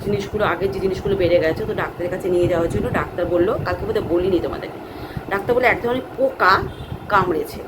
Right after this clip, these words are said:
ওই পোকা কামড়ানোতে যেখান থেকে, যেখান থেকে পোকাটা গেছে, সেখানে সেখানে কামড়াতে কামড়াতে গেছে। এরকম কী একটা বললো যেন, পোকাটা কী একটা রোগ বললো, তো সেই জন্য ওকে মোজা পরতে না করেছে।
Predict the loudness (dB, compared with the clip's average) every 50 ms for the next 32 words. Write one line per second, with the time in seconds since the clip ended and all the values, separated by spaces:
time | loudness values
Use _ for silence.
0 | -12 -12 -14 -14 -16 -16 -16 -6 -2 -2 -2 0 -2 -4 -2 -2 -4 -2 0 0
1 | 2 2 4 2 2 0 0 -2 -2 -2 -2 0 -2 0 0 0 0 0 -2 0
2 | 0 0 -2 -2 -4 -2 -2 0 0 0 0 0 0 -2 -2 -6 -8 -4 -4 -4
3 | -4 -2 0 0 0 0 0 -2 -2 -2 -2 -2 -2 -2 0 0 0 0 0 0
4 | 0 -2 -4 -6 -8 -8 -10 -12 -12 -12 -12 -12 -12 -12 -10 -2 0 0 0 0
5 | -4 -6 -4 -2 -2 -2 -2 -2 -4 0 2 2 4 4 4 4 4 4 4 2
6 | 2 0 -2 -6 -10 -12 -12 -12 -12 -12 -10 -10 -8 -8 -8 -8 -8 -8 -10 -10
7 | -10 -8 -6 -2 0 0 0 0 0 -2 -4 -4 -6 -4 -2 -2 -2 0 0 2
8 | 2 2 2 0 0 -2 0 0 -2 -2 -2 -6 -10 -12 -12 -12 -12 -12 -10 -4
9 | 0 0 0 2 2 2 2 4 4 4 2 2 2 2 0 -2 -6 -10 -12 -14
10 | -12 -12 -12 -12 -10 -8 -8 -6 0 2 2 2 2 0 -6 -10 -10 -12 -12 -14
11 | -10 -6 0 0 2 2 2 0 0 -4 -2 0 2 2 2 2 0 0 -2 -4
12 | -4 -4 -6